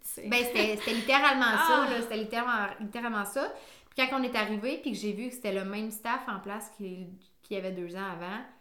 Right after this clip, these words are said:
Speaker 2: là, j'ai fait, « OK, là, on va y aller go with the flow. »
Speaker 1: Ouais.
Speaker 2: Ils sont très compétents. Je savais comment ça marchait aussi. Fait
Speaker 1: Ouais,
Speaker 2: que,
Speaker 1: c'est
Speaker 2: tu sais,
Speaker 1: peut-être
Speaker 2: j'ai
Speaker 1: quelque chose de rassurant malgré,
Speaker 2: C'est ça.
Speaker 1: euh,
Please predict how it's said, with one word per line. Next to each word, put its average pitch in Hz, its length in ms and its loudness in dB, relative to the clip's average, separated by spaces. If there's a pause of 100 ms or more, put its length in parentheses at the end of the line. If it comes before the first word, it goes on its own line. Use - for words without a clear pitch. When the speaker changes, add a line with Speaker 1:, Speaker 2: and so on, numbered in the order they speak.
(680)
Speaker 2:
là, 208 160 -2
j'ai 196 120 -6
fait, « 180 300 -8
OK, 175 260 -10 (140)
là, 196 220 -2
on 196 100 -4
va 170 120 -6
y 165 80 -4
aller 180 480 -6 (200)
go 208 300 -2
with 190 160 -2
the 175 120 -6
flow. » 190 520 -6
Speaker 1:
Ouais. 208 80 -10 (260)
Speaker 2:
Ils 208 120 -6
sont 180 200 -8
très 202 260 -10
compétents. 180 380 -8 (840)
Je - 80 -12
savais 208 340 -2
comment 254 240 -2
ça 233 140 -4
marchait 190 340 -4
aussi. 214 320 -4
Fait 330 160 -4
Speaker 1:
Ouais, 254 80 2
Speaker 2:
que, 269 40 -2
Speaker 1:
c'est 262 80 -8
Speaker 2:
tu - 60 -10
sais, 262 60 -2
Speaker 1:
peut-être 254 160 4
Speaker 2:
j'ai 214 60 4
Speaker 1:
quelque 233 160 4
chose 262 160 4
de 233 80 0
rassurant 214 640 0
malgré, 208 640 2 (220)
Speaker 2:
C'est 214 60 0
ça. 220 100 2
Speaker 1:
euh, 175 220 -4